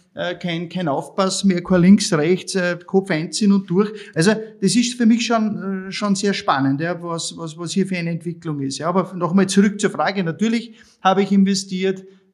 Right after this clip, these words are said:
investiert nicht, das sind ein paar hundert Euro bei mir, aber ich bin natürlich mit dabei, weil ich mich mit dem Thema beschäftige, auch beschäftigen muss. Das ist einfach wichtig. Ich kann nicht sagen, das interessiert mich nicht, ich lach-, lass das an uns vorbeiziehen.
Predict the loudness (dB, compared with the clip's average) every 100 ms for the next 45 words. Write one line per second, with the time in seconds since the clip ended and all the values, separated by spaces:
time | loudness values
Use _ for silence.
0 | 0 4 4 6 6 6 6 6 4 -2
1 | 0 0 0 0 2 2 2 0 0 0
2 | 0 2 0 -4 -2 2 4 2 -2 -4
3 | -2 -4 -2 -2 0 0 0 -2 0 0
4 | 0 -2 -2 0 0 0 -2 -2 -2 -2
5 | -4 -4 -6 -4 -6 -8 -8 -6 -6 -6
6 | -4 -2 -2 -4 -8 -10 -10 -8 -10 -10
7 | -10 -8 -8 -6 -4 -4 -4 -6 -8 -8
8 | -6 -6 -6 -6 -4 -2 -2 -2 -6 -8
9 | -8 -8 -6 -4 -2 -2 -2 -2 0 -2
10 | -4 -4 -4 -4 2 4 2